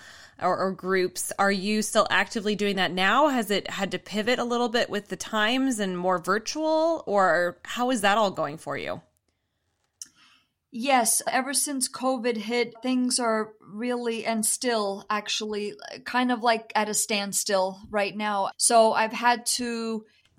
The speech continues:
Speaker 2: just readjust and see. Uh, I, I know it'll be picking up soon because, as I understand it, in September, I think the schools are going to be fully reopened,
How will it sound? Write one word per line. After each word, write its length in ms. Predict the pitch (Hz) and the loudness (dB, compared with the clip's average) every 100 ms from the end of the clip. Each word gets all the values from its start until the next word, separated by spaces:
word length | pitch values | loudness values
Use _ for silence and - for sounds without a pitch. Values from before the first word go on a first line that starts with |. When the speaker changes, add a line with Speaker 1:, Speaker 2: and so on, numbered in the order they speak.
| _ - | _ -6
Speaker 2:
just 460 | 269 - - - 202 | 0 2 0 -6 -4
readjust 840 | 247 226 - 220 226 226 - - 226 214 | 0 0 2 4 4 4 0 -4 -6 -4
and 260 | 214 208 | -2 -2
see. 720 | - - 240 233 233 226 220 220 | -2 0 0 -2 -2 -2 -4 -2
Uh, 140 | 220 208 | 2 4
I, 100 | - - | 4 4
I 100 | 240 | 2
know 300 | 247 285 269 | 2 2 2
it'll 240 | 247 247 | 2 0
be 160 | 220 240 | 0 -2
picking 420 | - - 254 226 | 2 0 0 -4
up 180 | 220 214 | -4 0
soon 460 | - 233 233 247 247 | 0 0 -2 -4 -4
because, 560 | 226 226 226 220 202 - | -6 -2 -2 -2 -4 -4
as 200 | 220 220 | -4 -2
I 120 | 233 | -2
understand 600 | 233 220 220 240 233 220 | -4 -6 -4 -4 -4 -2
it, 140 | 220 | -4
in 260 | 214 185 214 | -4 -4 -4
September, 880 | - 208 - - 240 233 220 202 202 | -2 -4 -6 -4 -4 -4 -2 -2 -2
I 80 | 202 | -4
think 320 | 196 240 226 | -6 -8 -6
the 80 | 220 | -2
schools 560 | - - 233 233 220 220 | 0 -2 -4 -2 -2 -2
are 80 | |
going 320 | 202 214 214 208 | -2 -2 -2 -4
to 160 | - | -8
be 480 | 196 220 214 214 202 _ _ _ _ _ | -6 -4 -2 -4 -8 _ _ _ _ _
fully 380 | - - 262 262 | -6 -2 0 0
reopened, 840 | 226 226 190 214 240 240 233 226 | -2 -2 0 0 -2 -6 -4 -6